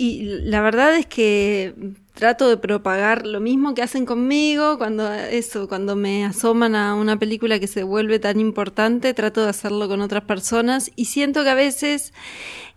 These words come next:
eh, el asunto este de, de que fuera una película que, que todavía se inscribiera en, en el, en la era del cine mudo,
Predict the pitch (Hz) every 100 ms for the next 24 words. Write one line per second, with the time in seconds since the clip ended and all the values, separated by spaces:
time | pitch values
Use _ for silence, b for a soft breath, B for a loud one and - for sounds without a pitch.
0 | - 240 226 220 220 214 277 269 269 262
1 | 262 277 269 240 220 - - 214 214 220
2 | 214 233 226 233 226 - - 220 220 226
3 | 220 196 196 196 196 196 190 180 - 208
4 | 185 185 185 190 190 202 220 220 214 -
5 | 214 208 214 214 202 196 196 196 190 190
6 | 190 196 196 190 - - 190 190 190 190
7 | 196 202 208 190 - 214 214 226 269 262
8 | 262 254 247 247 247